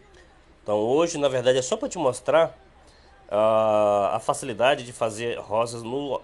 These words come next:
no armador que eu fiz pra você, artesanal, e que é a mesma coisa nesse armador que a gente compra mais profissional nas lojas de confeitaria,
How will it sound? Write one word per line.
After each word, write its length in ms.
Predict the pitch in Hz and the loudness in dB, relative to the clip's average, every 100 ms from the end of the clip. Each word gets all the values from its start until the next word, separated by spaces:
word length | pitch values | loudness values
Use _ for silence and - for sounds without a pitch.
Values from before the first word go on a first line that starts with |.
| - | -10
no 240 | 110 110 | -8 -4
armador 320 | 110 113 107 104 | -4 -4 -4 -6
que 140 | 127 | -8
eu 40 | |
fiz 200 | 123 113 | -10 -10
pra 120 | - 110 | -10 -8
você, 380 | 101 101 92 - | -8 -10 -12 -12
artesanal, 720 | 104 - 127 190 190 151 - - - - - _ _ - | -12 -10 -8 -4 0 0 0 -12 -20 -20 -20 _ _ -12
e 300 | 170 220 - - - - - _ _ _ _ - | -10 -10 -14 -20 -20 -20 -20 _ _ _ _ -8
que 140 | 127 | -4
é 20 | |
a 40 | 127 | -2
mesma 280 | 139 170 | 0 -2
coisa 280 | 180 139 139 | -2 -2 -2
nesse 240 | 131 135 143 | -2 -4 -4
armador 280 | 151 117 | -2 -4
que 100 | - | -6
a 60 | 117 | -10
gente 280 | 117 123 - - | -12 -14 -16 -18
compra 640 | - 151 170 - 85 - - _ - - - - _ | -2 -2 0 -4 -8 -10 -20 _ -20 -20 -20 -20 _
mais 300 | 107 110 123 | -4 -2 -2
profissional 800 | - 123 117 - 139 110 98 101 - _ _ - | -2 -6 -4 -6 -4 -2 -2 -4 -14 _ _ -14
nas 300 | 98 101 101 | -6 -6 -2
lojas 400 | 104 104 101 95 | -2 -2 -6 -12
de 140 | 110 | -16
confeitaria, 720 | - 165 156 151 143 95 80 | -10 -10 -8 -6 -6 -6 -12